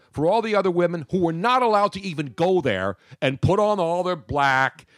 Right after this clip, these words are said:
and go out there and do their hashtags and all the feel-good stuff that happens whenever there's a national outrage, regardless of what it is. But nowadays, you can't even go on Twitter and criticize somebody and see through what I thought was a charade and an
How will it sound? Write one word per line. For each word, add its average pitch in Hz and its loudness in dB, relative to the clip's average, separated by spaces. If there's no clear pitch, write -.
and 143 0
go 147 0
out 175 0
there 185 -6
and 175 -8
do 156 -6
their 175 -8
hashtags 127 0
and 127 -2
all 170 2
the 165 -2
feel-good 147 -4
stuff - -2
that 135 -6
happens 120 -2
whenever 156 -2
there's 147 -6
a 131 -6
national 135 -4
outrage, 127 -2
regardless 123 -2
of 165 -6
what 160 0
it 165 0
is. 151 0
But 185 -4
nowadays, 233 0
you 247 -8
can't 240 -8
even 214 -4
go 180 0
on 170 0
Twitter 127 -2
and 170 -2
criticize 196 -2
somebody 143 -2
and 160 -2
see 233 -2
through 165 -6
what 147 0
I 208 2
thought 160 -2
was 135 -8
a 123 -10
charade 131 -2
and 139 -4
an 147 -2